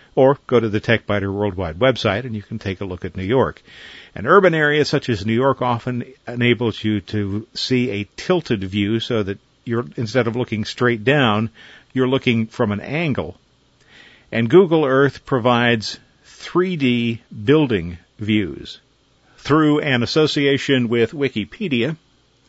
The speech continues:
Google Earth often is able to show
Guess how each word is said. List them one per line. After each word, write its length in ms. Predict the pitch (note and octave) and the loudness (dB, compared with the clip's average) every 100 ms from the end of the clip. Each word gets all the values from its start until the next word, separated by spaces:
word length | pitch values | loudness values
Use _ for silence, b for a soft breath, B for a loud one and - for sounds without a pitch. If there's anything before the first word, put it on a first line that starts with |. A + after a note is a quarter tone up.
| - | -4
Google 400 | A2 C#3+ B2+ B2 | 0 0 0 -2
Earth 220 | B2 A#2 | -2 -4
often 400 | B2+ B2 - A2+ | -2 -4 -2 -4
is 240 | - G#2+ | -4 0
able 260 | A2+ A2+ A2+ | 0 0 -2
to 100 | A2 | -6
show 580 | A2+ - G#2+ G#2 G2+ G2+ | -6 -2 0 0 -2 -4